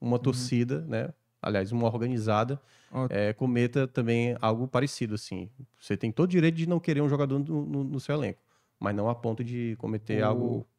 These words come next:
Speaker 1: algo grave.
Speaker 2: o Eduardo fala o seguinte, "O Sport é culpado principal, porque essa torcida foi a mesma que bateu no Wagner Love,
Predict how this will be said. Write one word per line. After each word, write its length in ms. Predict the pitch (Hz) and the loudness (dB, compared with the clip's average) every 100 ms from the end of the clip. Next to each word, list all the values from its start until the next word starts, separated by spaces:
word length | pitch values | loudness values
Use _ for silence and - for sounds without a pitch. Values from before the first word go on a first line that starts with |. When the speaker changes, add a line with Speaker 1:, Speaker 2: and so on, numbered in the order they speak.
| _ _ _ _ | _ _ _ _
Speaker 1:
algo 200 | - 107 | -6 -4
grave. 280 | 113 90 90 - | -2 -2 -2 -2
Speaker 2:
o 80 | 135 | 0
Eduardo 420 | 131 135 139 135 | 4 6 6 4
fala 200 | - 143 | 4 0
o 40 | |
seguinte, 300 | - 131 120 | 2 -2 -2
"O 40 | 131 | -4
Sport 360 | - - 143 | -2 2 2
é 80 | 143 | 2
culpado 480 | - 120 - 127 127 | -2 -8 0 0 0
principal, 560 | 123 120 - - 123 143 | -2 -2 -2 0 2 2
porque 300 | 123 - 127 | -2 0 0
essa 180 | 131 | 0
torcida 480 | 127 120 - 135 135 - _ _ _ _ _ | -4 -6 -2 0 0 -2 _ _ _ _ _
foi 80 | 117 | -2
a 60 | 123 | 2
mesma 340 | 127 135 131 | 4 4 2
que 100 | 139 | 2
bateu 320 | 127 123 123 | 0 0 2
no 300 | 127 123 117 | 0 0 0
Wagner 340 | 117 117 117 113 | 0 2 2 2
Love, 600 | 127 156 151 139 147 139 | 4 4 4 4 2 0